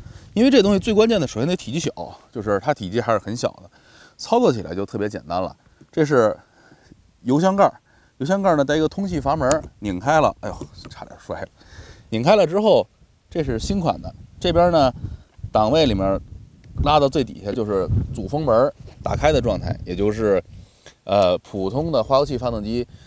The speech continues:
冷车的时候着车的这么一个最好的设置。OK，其他的就没什么了，这车就能开始打着了，直接就着了。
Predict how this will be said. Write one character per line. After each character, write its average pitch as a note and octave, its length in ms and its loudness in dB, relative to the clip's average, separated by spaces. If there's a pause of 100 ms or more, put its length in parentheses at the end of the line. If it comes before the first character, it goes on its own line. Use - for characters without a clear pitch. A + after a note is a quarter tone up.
(220)
冷 A2 240 2
车 F3+ 180 -2
的 D#3 80 2
时 G#2+ 80 -4
候 G#2+ 80 -2
着 G2+ 200 0
车 A#2 200 0
的 F#2+ 80 2
这 G#2 140 -4
么 F#2+ 100 -4
一 E2+ 80 -4
个 F2 260 -2
最 B2 140 -4
好 G2 140 -4
的 E2+ 100 -8
设 F#2+ 160 -6
置。 A#2+ 160 -6 (380)
OK， D#3 320 2 (420)
其 - 160 -6
他 B3 200 2
的 G#3 100 2
就 C#3+ 100 4
没 A#2 200 2
什 C#3+ 100 0
么 G#2 60 2
了， F#2 120 2
这 C#3 120 -2
车 F#3 160 0
就 D#3+ 100 0
能 B2 180 -2
开 E3 160 -8
始 D3 140 -2
打 C3 160 -4
着 F2 160 -6
了， C3 100 4 (3500)
直 - 100 2
接 G3 140 8
就 E3+ 140 4
着 A2 200 4
了。 C3 80 6